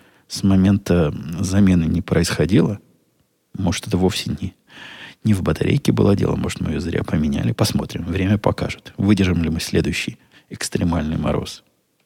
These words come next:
Незадолго до моего дня рождения случилась у нас неприятность.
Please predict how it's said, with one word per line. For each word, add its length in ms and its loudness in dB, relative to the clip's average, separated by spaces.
Незадолго 840 6
до 440 6
моего 600 4
дня 200 6
рождения 600 6
случилась 600 4
у 60 4
нас 540 2
неприятность. 920 0